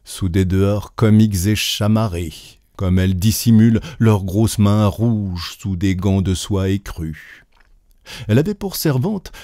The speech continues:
une brave campagnarde toute simple, nommée Rose. Les deux femmes habitaient une petite maison à volets verts, le long d'une route, en Normandie, au centre du pays de Caux.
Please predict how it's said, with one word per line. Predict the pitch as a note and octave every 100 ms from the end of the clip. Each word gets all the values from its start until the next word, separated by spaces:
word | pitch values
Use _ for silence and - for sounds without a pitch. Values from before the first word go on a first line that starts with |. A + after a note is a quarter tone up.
| -
une | B2 C3+
brave | A2 A#2+ C3 -
campagnarde | C3 B2 A#2 A2+ G2 F#2 F2+ F#2 -
toute | A2+ -
simple, | - F#2+ F2+ - F2+ - _ -
nommée | G2 F#2+ F#2 F#2 F2 - _ -
Rose. | F#2 F#2+ F2+ G2 A#2 A#2+ _ _ _ _ _ - -
Les | G#2+
deux | C#3 E3+
femmes | - A3 B2
habitaient | G#2 A2 F#3
une | C#3+ C#3+ B2+
petite | D3 G3 D3
maison | B2+ A#2+ G2+ A2 F#3+
à | B2
volets | E2+ G2 F#2+ F2+
verts, | F2 D#2+ - C#3+ - -
le | G#2+
long | G2 G2
d'une | G#2 G2
route, | E2 F#2 - - -
en | F#2+
Normandie, | F2 D#2+ F2 E2+ D#2 F2+ D#3 _ _ -
au | G2
centre | - - D#3+ -
du | F2+ F2+
pays | A#2 B2
de | F#2+
Caux. | - - E2+ D#2